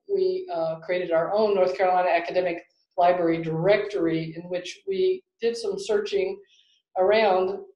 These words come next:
from the basic demographics. It's not coming in. And we scanned the pages that were in A L A, um, with North Carolina and tried to get that data in. And we looked at Google and, uh, did s-,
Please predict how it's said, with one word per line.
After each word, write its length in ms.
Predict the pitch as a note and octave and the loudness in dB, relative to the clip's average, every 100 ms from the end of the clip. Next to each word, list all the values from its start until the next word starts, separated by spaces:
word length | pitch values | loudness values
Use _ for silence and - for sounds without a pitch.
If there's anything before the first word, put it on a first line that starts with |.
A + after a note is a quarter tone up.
| _ _ _ _ - | _ _ _ _ -4
from 400 | F#3 F3 F3+ - | -4 -4 -10 -10
the 60 | F3+ | -8
basic 480 | E3 F3 F3 F#3 F3+ | -2 -2 -2 -6 -4
demographics. 600 | E3+ E3 D#3+ D#3 F3+ - - | -4 -2 -2 -4 -6 -10 -20
It's 140 | _ | _
not 80 | - - | -18 -14
coming 260 | D#3+ D#3 E3 | -12 -10 -8
in. 120 | E3+ | -8
And 140 | E3 E3 | -8 -10
we 100 | E3+ | -10
scanned 480 | - - G#3+ A3 | -12 -4 -2 0
the 120 | G#3 - | 0 0
pages 500 | G3+ G3+ G3 E3+ F3 | 2 4 4 0 -2
that 160 | F3 | -4
were 240 | F3 E3+ E3+ | -2 -2 -2
in 240 | E3+ F3 - | -2 -6 -4
A 120 | F3 | -2
L 180 | E3 E3+ | 0 2
A, 320 | F#3 A#3 - - _ _ _ - | 4 2 0 -10 _ _ _ -6
um, 480 | E3+ D#3+ D#3 D#3+ E3 - _ - | -2 -2 -4 -8 -14 -20 _ -12
with 180 | F3 E3 | -12 -8
North 280 | D#3 D#3+ | -8 -8
Carolina 520 | D#3+ D#3+ D#3+ E3 G3 - - _ _ _ _ _ _ _ _ _ _ - | -10 -8 -6 -6 -6 -10 -20 _ _ _ _ _ _ _ _ _ _ -14
and 120 | F#3 | -10
tried 140 | - F#3 | -2 -2
to 80 | F#3 | 0
get 160 | F3 | 0
that 200 | F3 G3+ | 2 2
data 300 | G3 E3+ E3 | 2 0 0
in. 400 | E3 E3 F3 - - _ - | 0 -2 -2 -6 -14 _ 0
And 140 | F#3+ | 4
we 140 | G3 G3+ | 6 6
looked 220 | A3 - | 4 4
at 160 | G3 A#3 | 4 4
Google 560 | B3 G3+ D3 - - - _ _ _ _ - | 4 4 2 -2 -10 -20 _ _ _ _ -4
and, 240 | E3+ E3 | 0 0
uh, 300 | D#3+ E3+ - - | 0 -2 -6 -2
did 180 | F#3+ F#3 | -2 -2
s-, 160 | - | -8